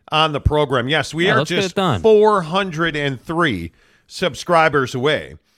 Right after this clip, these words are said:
Speaker 1: So if you are watching the show and you are not subscribed, hello to everybody on Twitter today.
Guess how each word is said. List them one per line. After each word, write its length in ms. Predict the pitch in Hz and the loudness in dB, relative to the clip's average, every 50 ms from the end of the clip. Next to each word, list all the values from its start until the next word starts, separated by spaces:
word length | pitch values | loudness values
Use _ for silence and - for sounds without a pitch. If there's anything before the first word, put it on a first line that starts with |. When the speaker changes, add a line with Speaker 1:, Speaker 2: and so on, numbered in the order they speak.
| _ _ _ _ _ _ | _ _ _ _ _ _
Speaker 1:
So 180 | - - 175 160 | -12 -8 -2 -2
if 100 | 151 117 | -2 -2
you 120 | 156 165 | 0 -2
are 80 | 160 143 | 0 0
watching 400 | 143 160 175 185 - 196 202 190 | 2 2 2 2 0 -2 -6 -6
the 80 | 190 165 | -6 -6
show 260 | - - 196 190 185 | -4 -4 -4 -4 -4
and 80 | 180 | -4
you 100 | 165 165 | -4 -2
are 80 | 156 151 | -2 -2
not 220 | 151 147 139 - | 0 -2 -2 -2
subscribed, 480 | - 139 110 - - 196 190 196 196 135 | -4 -12 -12 -6 -2 2 2 2 2 0
hello 340 | 123 170 170 165 151 147 143 | -4 -4 -2 -2 0 -2 -2
to 140 | - - 160 | -2 -4 -6
everybody 380 | 143 143 143 131 135 131 127 117 | -2 -2 -2 -2 0 -2 -2 -2
on 160 | 107 104 101 | -4 -6 -8
Twitter 380 | - - - 196 196 208 202 | -12 -8 -6 -4 -2 -2 -4
today. 560 | 196 - 190 185 190 190 185 185 180 170 165 | -4 -4 -2 0 0 0 2 0 -2 -2 -4